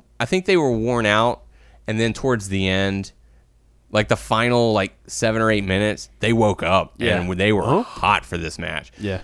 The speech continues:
Speaker 1: I mean, it started off, you know, uh, "Let's go Shida, D M D,"
Speaker 2: Mm-hmm.
Speaker 1: kind of stuff, like,
Speaker 2: Yeah.
Speaker 1: good, good back and forth chants. Um, it was a pretty good match.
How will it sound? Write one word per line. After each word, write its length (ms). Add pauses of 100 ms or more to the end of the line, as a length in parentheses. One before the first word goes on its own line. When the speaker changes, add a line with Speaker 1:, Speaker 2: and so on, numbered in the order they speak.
Speaker 1:
I 80
mean, 120
it 80
started 300
off, 340
you 100
know, 440
uh, 360 (1000)
"Let's 240
go 140
Shida, 760 (140)
D 240
M 160
D," 440 (200)
Speaker 2:
Mm-hmm. 220 (360)
Speaker 1:
kind 180
of 80
stuff, 540
like, 140
Speaker 2:
Yeah. 60
Speaker 1:
good, 300
good 340 (200)
back 240
and 100
forth 240
chants. 540 (580)
Um, 540 (840)
it 80
was 100
a 80
pretty 200
good 140
match. 560